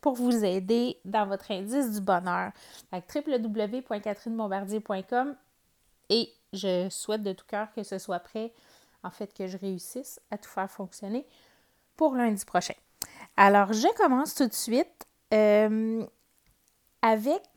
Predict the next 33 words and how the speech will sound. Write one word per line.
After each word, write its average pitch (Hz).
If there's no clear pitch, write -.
je 220
veux 330
vous 311
poser 240
la 254
question 262
de 226
comment 349
est-ce -
que 254
tu 226
te -
sens ? -
Parce 285
que 480
pour 277
la 247
majorité 254
d'entre 247
nous, 285
on 208
est 196
débordés, 220
on 214
vit 277
notre 247
vie 269
comme 240
si -
on 208
est 233
des 202
figurants, 214